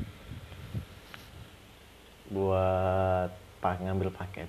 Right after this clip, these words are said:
C. Tapi kemudian, eh, ada sebuah tawaran, eh, dari temannya untuk membuat sebuah startup. Startup itu sebuah perusahaan awal, gampangnya gitu. Perusahaan yang baru,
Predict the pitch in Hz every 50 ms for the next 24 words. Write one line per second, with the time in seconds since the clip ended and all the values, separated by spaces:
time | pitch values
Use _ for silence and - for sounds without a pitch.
0 | - - - 123 139 151 - - - - - - - - - - - - - -
1 | - - - - - - - - - - - - 160 165 185 175 - 165 151 143
2 | 127 110 98 85 90 101 123 160 170 180 - - - 107 98 95 92 90 82 -
3 | - - 110 117 135 139 - 117 113 113 - - 104 101 101 92 90 90 95 98
4 | 113 135 147 147 - - - - - - - - - - - - - - - -
5 | - - - - - - - - - - - - - - - - - - - -
6 | - 104 101 98 98 90 98 101 98 98 95 98 95 95 98 95 95 101 104 104
7 | 101 95 90 85 90 87 87 101 - - - - - - - - - - - -
8 | - - - - - - - 123 123 120 156 - - 123 120 135 127 - - -
9 | 113 104 107 - 113 107 - - - - - - - - - - - - - -
10 | - - - - - - - 120 117 - 143 - - - 107 98 104 98 101 104
11 | 107 104 98 95 95 95 95 - - 104 107 - - - 107 107 113 110 - -
12 | 110 110 113 113 110 98 98 98 95 95 95 95 101 107 110 110 107 101 98 92
13 | 90 85 - - 90 101 95 98 87 101 117 113 107 104 101 98 104 110 110 -
14 | - - - - 117 117 123 123 120 90